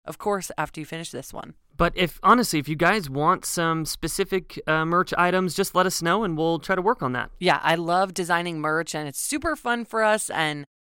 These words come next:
Speaker 1: uh, we love just creating things for you guys. So check out our merch, the dark parts dot com.
Speaker 2: Uh, yeah, without further ado, let's get into today's episode. It's a banger. I think you guys are gonna like it, so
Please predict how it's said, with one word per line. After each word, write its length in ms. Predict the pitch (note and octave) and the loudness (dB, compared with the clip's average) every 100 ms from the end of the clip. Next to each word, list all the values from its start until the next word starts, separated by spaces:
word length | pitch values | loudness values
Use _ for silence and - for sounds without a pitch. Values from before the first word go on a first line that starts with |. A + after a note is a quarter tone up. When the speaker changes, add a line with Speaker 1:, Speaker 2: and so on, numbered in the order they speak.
| _ | _
Speaker 1:
uh, 160 | F3 E3 | 0 2
we 100 | D#3 | 0
love 420 | D#3+ D#3 D#3 - - | 0 0 -2 -8 -14
just 180 | F3+ - | -10 -10
creating 480 | - D#3 D3+ C#3+ C#3 | -6 -6 -4 -8 -10
things 320 | - - D3+ | -12 -12 -14
for 120 | - | -12
you 80 | D3 | -8
guys. 260 | D3+ - | -6 -8
So 320 | - E3+ G3+ - _ | -6 -2 -2 -6 _
check 280 | - F3+ - | -4 -2 -2
out 180 | - F#3 - | -2 -2 0
our 160 | A#3 | -2
merch, 420 | A#3 D4+ D#4 - | -2 -4 -4 -10
the 80 | - | -6
dark 300 | D#3 D3+ - | -4 -4 -6
parts 340 | - G3 A3 - | -8 -8 -8 -6
dot 300 | C#3 D#3+ - | -4 -4 -4
com. 420 | F#3 D3+ C#3+ A#2+ _ | -6 -6 -8 -14 _
Speaker 2:
Uh, 280 | D#3+ E3 E3 E3 | 2 4 2 0
yeah, 200 | B3+ F#3+ | 0 2
without 340 | D3 F#3 E3+ | 2 2 2
further 260 | A#3 G#3 G3+ | 2 4 4
ado, 480 | C#3+ A3 B3 G#3 F#3+ | 4 2 6 4 6
let's 280 | F3 F#3+ | 4 4
get 120 | - A3 | 2 0
into 220 | G#3+ F3+ | 0 -2
today's 380 | - F#3+ F#3 E3 | 0 2 4 2
episode. 640 | F#3 F#3 F#3+ F#3 F#3 F3 | 0 -2 2 4 2 0
It's 160 | E3 D#3+ | -2 -2
a 40 | |
banger. 580 | B2+ C3+ F3+ G#3 G#3+ G#3 - - | 2 4 4 4 0 -4 -10 -10
I 60 | |
think 200 | C#3 E3 | -4 -4
you 60 | D#3 | 2
guys 240 | E3+ D3+ | 2 2
are 20 | |
gonna 180 | D3 D3 | 0 0
like 280 | C3 D3+ G3 | 2 2 2
it, 140 | F#3+ | -2
so 440 | - - D3 C#3 | -2 4 6 6